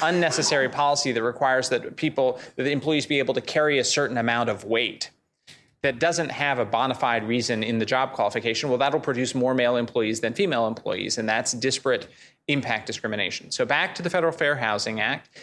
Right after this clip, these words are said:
This is a statute that prohibits discrimination in housing, in housing availability and collateral things like issuing loans for housing.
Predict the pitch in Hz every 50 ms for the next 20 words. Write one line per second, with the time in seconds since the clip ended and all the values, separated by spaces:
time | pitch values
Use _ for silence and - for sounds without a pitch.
0 | - - - - - 139 156 196 202 - 190 170 151 156 139 - 147 127 117 113
1 | 113 - 151 147 147 135 131 135 135 135 135 - 131 135 139 147 143 - - -
2 | 135 - - 135 120 117 120 120 123 - 143 135 131 131 123 127 135 147 160 156
3 | - 110 104 107 110 117 120 120 117 117 113 117 113 113 107 113 113 110 110 120
4 | 160 180 180 165 151 131 117 110 - 127 123 127 135 147 151 139 123 - 127 117
5 | 113 110 - 113 113 - 110 131 - - 131 123 120 117 113 123 139 156 156 139
6 | 117 104 101 92 104 - - - - 120 113 101 104 101 - 110 113 113 117 113
7 | - 87 85 87 87 -